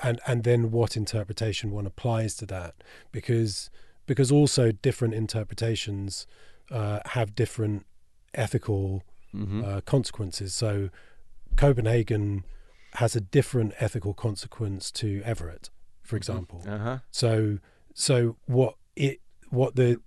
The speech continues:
Speaker 1: what the series is concerned with in some respects is ethical consequences. And so there's a,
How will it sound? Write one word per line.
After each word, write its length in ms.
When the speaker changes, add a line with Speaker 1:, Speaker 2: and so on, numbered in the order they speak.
Speaker 1:
what 160
the 80
series 460
is 120
concerned 640
with 200
in 140
some 180
respects 480
is 480
ethical 640
consequences. 720
And 100
so 160
there's 220
a, 160